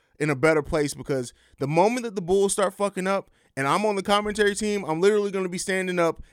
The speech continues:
at the commentary desk looking at fucking Zach LaVine like this. "Bitch, what are you doing? What the fuck are you doing? Get your light-skinned ass on the bench." Get your light, and then if Tony Bradley gets in the game, I'm tripping him. Like, this is, if Tony Bradley's checking in and he comes to the desk and I'm on the desk, I'm tripping the shit out of Tony Bradley.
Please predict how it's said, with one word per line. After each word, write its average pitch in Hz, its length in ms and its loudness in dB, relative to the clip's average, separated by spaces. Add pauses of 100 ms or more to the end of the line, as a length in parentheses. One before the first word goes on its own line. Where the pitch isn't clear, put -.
at 175 180 2
the 185 60 -8
commentary 170 600 0 (380)
desk 151 320 2 (220)
looking 196 300 4
at 190 100 0
fucking 175 280 0
Zach 170 240 2
LaVine 165 300 -2
like 156 200 -4
this. 170 140 0
"Bitch, 214 240 -2
what 269 140 -2
are 269 40 2
you 240 140 0
doing? 226 340 4 (580)
What 262 140 -10
the 339 60 -8
fuck 330 220 8
are 294 40 0
you 285 160 4
doing? 277 340 4 (340)
Get 320 160 2
your 269 100 -2
light-skinned 208 400 4
ass 151 260 2
on 131 80 -6
the 117 40 -8
bench." - 420 -16 (180)
Get 226 140 -4
your 262 80 -2
light, 247 220 6
and 208 100 6
then 226 220 4
if 175 140 2
Tony 240 260 0
Bradley 240 360 4
gets 262 180 -4
in 262 60 -4
the 254 80 -4
game, 233 180 2
I'm 220 60 2
tripping 330 340 -4
him. 110 80 -18 (340)
Like, 247 160 4
this 254 200 0
is, 226 280 -2 (360)
if 180 140 4
Tony 269 240 4
Bradley's 240 380 4
checking 220 320 0
in 190 200 0
and 170 120 0
he 170 160 -2
comes 240 280 0
to 247 80 -2
the 202 120 -6
desk 180 320 4
and 156 80 -2
I'm 202 180 2
on 208 120 2
the 190 80 0
desk, 175 260 2
I'm 160 100 -2
tripping 202 300 2
the 180 80 -2
shit 175 180 0
out 139 140 2
of 120 100 -8
Tony 120 220 -6
Bradley. 104 400 -10